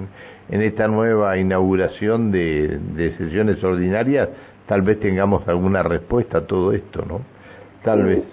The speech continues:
Speaker 2: seguramente, seguramente con esto del chañar, porque nos preocupa sobremanera, eh, vamos a,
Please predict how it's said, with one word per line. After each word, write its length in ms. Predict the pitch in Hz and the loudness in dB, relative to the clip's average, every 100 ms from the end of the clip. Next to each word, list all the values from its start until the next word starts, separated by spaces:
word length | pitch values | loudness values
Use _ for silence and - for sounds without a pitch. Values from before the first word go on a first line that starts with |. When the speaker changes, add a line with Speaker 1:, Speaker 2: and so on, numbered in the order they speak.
| - - - | -20 -6 0
Speaker 2:
seguramente, 1040 | 170 202 220 214 208 214 226 202 180 - - | 2 2 2 2 0 2 2 2 2 -2 -2
seguramente 460 | 160 190 208 196 185 | 0 2 0 0 0
con 140 | 175 | 0
esto 220 | 170 202 | 0 0
del 120 | 180 | 0
chañar, 400 | 175 175 185 196 | 0 0 2 0
porque 200 | 190 170 | -2 -6
nos 100 | 147 | -8
preocupa 500 | - 151 156 175 165 160 | -4 -4 -2 -2 -2 -2
sobremanera, 580 | 156 156 160 175 196 208 - - - _ - - | 0 2 2 2 0 -2 -10 -20 -20 _ -18 0
eh, 200 | 151 147 | 2 2
vamos 260 | 160 165 165 | 2 0 0
a, 300 | 160 147 139 | -2 -2 -2